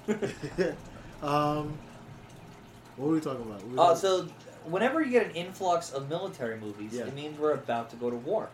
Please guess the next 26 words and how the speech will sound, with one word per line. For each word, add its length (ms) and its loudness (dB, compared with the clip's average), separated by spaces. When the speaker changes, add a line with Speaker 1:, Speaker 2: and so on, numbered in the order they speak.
Speaker 1:
Interesting. 360 -10
Speaker 2:
And, 140 0
and 320 0
you 60 -6
can 180 -6
time 340 -2
them 140 -4
out. 260 0
Speaker 1:
Yeah. 200 -6
Speaker 2:
So, 380 6
um, 300 2
I 80 0
don't 160 2
think 120 0
we 80 0
have, 340 2
we've 260 2
gotten 380 -2
really 300 4
another, 800 0
a 60 -2
one 200 0
before 420 2
this 200 -2
Top 280 -2
Gun. 220 -2